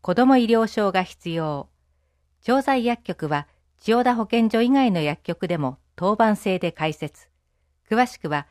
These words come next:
区のホームページ参照。紙面には、区ホームページの二次元コードがあります。休日診療案内など。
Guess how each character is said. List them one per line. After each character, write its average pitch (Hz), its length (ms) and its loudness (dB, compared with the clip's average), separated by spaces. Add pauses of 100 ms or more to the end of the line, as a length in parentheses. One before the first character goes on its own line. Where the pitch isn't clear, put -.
(320)
区 220 100 2
の 214 140 4
ホ 202 220 0
ー - 20 6
ム 262 160 4
ペ 254 160 2
ー - 20 -4
ジ 151 120 -10
参 147 240 -8
照。 139 420 -10 (760)
紙 269 120 0
面 240 180 2
に 156 120 -4
は、 147 180 -4 (360)
区 240 220 -4
ホ - 280 0
ー - 20 4
ム 262 120 4
ペ 262 180 2
ー 214 40 -2
ジ 165 120 -6
の 143 100 -2
二 143 160 -6
次 233 100 0
元 254 200 2
コ 240 180 -2
ー 214 40 -2
ド 170 120 -2
が 139 80 -4
あ 135 60 -6
り 135 100 -8
ま 131 140 -8
す。 - 140 -20 (1300)
休 262 240 0
日 247 280 -4
診 240 280 2
療 254 240 4
案 247 220 4
内 160 200 -2
な 151 140 -6
ど。 131 180 -10